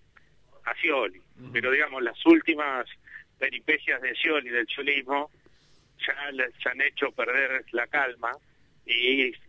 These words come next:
Speaker 1: retirar el apoyo, y ahora están jugando a instalar a, a, a Macri Sanz,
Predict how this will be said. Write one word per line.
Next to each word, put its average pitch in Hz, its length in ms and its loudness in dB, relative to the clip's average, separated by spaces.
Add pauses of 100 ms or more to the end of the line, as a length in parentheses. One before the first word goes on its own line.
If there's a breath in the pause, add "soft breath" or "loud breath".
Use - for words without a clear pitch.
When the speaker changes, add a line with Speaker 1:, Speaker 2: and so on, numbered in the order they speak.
Speaker 1:
retirar 123 400 0
el 143 160 -2
apoyo, 160 460 -2
y 147 60 2
ahora 151 160 2
están 165 180 -2 (160)
jugando 156 680 2 (500)
a 147 180 -2
instalar 147 440 0
a, 139 200 0 (240)
a, 117 380 -2 (200)
a 117 100 -2
Macri 147 420 -2
Sanz, 151 400 -2